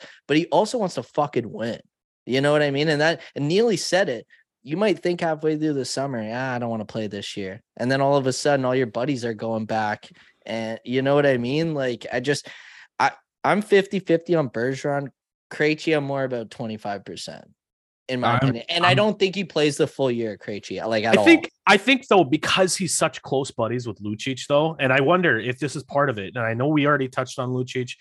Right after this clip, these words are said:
Speaker 3: but with Lucic coming back, is this not an olive branch saying, "Hey,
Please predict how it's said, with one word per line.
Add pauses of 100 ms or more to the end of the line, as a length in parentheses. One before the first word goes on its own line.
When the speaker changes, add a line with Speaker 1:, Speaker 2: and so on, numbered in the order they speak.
(340)
Speaker 3:
but
with
Lucic
coming
back,
is
this
not
an
olive
branch
saying,
"Hey,